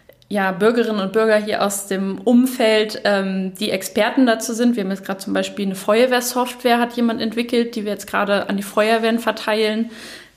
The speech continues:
Ähm, habe ich mich vorher auch <laughs> bisher noch nicht so mit beschäftigt, aber es ist ein ganz cooles Projekt gewesen, was wir dann auch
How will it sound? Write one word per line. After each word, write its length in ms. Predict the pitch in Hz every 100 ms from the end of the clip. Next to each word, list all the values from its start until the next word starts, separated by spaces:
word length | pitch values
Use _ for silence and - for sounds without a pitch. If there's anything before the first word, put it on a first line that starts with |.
| -
Ähm, 360 | 202 190 196 196 226
habe 100 | 226
ich 120 | 233
mich 100 | 208
vorher 300 | - 220 214 208
auch 140 | 220
<laughs> 220 | - 262
bisher 300 | 226 262 269
noch 120 | 262 254
nicht 180 | 339 -
so 80 |
mit 200 | 294 294 294
beschäftigt, 640 | 285 262 277 - 302 -
aber 220 | - 196
es 120 | 202 208
ist 60 |
ein 60 | 220
ganz 380 | 220 240 - -
cooles 400 | - 285 294 294
Projekt 400 | - 190 214 -
gewesen, 360 | 240 226 220 214
was 140 | 208
wir 60 | 214
dann 140 | 196
auch 240 | - 208